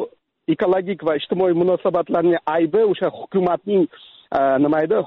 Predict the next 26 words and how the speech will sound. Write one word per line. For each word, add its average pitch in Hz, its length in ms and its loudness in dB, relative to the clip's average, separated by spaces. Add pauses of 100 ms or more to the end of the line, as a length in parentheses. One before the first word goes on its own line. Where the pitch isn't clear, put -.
hukumatning 180 580 0 (180)
nol-, 170 260 -2
noloyiqligi 160 880 2
yoki 156 260 0
hukumatning 180 640 0 (720)
am-, 165 260 -4
amalda 180 380 0
bajara 175 300 0
olmasligini 185 680 0
tanqid - 240 -6
qilmaydi 226 320 0
bular. 110 180 -2 (280)
Bular 202 180 0
aytadiki, 190 540 0 (400)
bu 247 140 2
muammolar 202 600 0 (380)
bizni 190 280 -2
hukumatimizda 202 640 -2
kofirlar 226 640 -2
bo'lgani 185 480 0
uchun, 214 180 -2 (480)
e, - 20 2 (720)
yuzaga 185 380 0
keladi 185 420 -2
deb 392 140 -2
manipulativ 220 640 -2